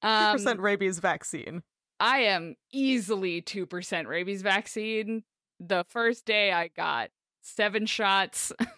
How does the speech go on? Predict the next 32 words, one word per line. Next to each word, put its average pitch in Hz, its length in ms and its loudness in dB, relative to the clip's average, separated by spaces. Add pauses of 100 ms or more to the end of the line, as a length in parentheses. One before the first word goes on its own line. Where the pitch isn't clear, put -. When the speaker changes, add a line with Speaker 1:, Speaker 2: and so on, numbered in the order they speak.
(1900)
Speaker 2:
It 196 100 -2
was 208 260 0
so 214 360 2
much. 170 560 0 (220)
<laughs> 311 200 -6
Speaker 1:
That's 349 260 -6
so 226 300 0
much. - 500 -8 (580)
Speaker 2:
It's - 240 -12
so 247 300 2
much. 170 580 0 (260)
<laughs> 285 160 -2 (600)
Speaker 1:
And, 214 220 2
uh, 202 300 4
what 214 200 0
kind 233 200 2
of 208 80 -4
animal 233 480 2 (300)
m-, 220 80 -8 (100)
made 220 280 -4
you 220 40 -6
get 220 140 0
the 233 80 0
rabies 226 400 -4 (220)
Speaker 2:
Like 196 200 0
the 254 60 2 (120)
Speaker 1:
shots? - 80 -6
Speaker 2:
cutest 202 840 -6
puppy 165 420 -8
I've 113 260 -16
ever - 340 -8
seen. - 360 -16